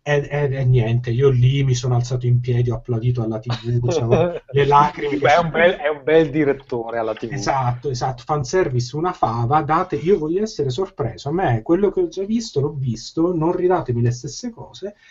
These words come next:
Speaker 1: ma sorprendetemi, e questo gioco mi sta sorprendendomi, quindi sì.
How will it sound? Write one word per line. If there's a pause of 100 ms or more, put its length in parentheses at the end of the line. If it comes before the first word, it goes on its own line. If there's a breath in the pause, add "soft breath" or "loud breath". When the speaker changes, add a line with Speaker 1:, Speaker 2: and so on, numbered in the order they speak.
(300 soft breath)
Speaker 1:
ma
sorprendetemi,
e
questo
gioco
mi
sta
sorprendendomi,
quindi
sì.